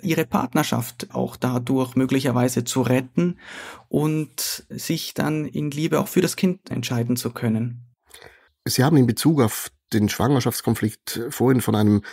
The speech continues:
Speaker 2: Massenphänomen gesprochen, also dass das wirklich sehr viele Frauen betrifft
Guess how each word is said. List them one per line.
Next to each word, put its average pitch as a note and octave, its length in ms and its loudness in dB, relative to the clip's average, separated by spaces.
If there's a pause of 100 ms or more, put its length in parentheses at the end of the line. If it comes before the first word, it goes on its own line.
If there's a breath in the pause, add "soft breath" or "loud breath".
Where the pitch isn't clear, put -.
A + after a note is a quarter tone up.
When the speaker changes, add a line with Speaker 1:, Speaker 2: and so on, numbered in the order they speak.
(200 loud breath)
Speaker 2:
Massenphänomen G2+ 880 4
gesprochen, G#2+ 480 -2
also G2 140 0
dass G2 120 -6
das - 220 -4
wirklich - 500 -6
sehr - 220 0
viele C3+ 220 2
Frauen A2+ 280 2
betrifft B2+ 380 0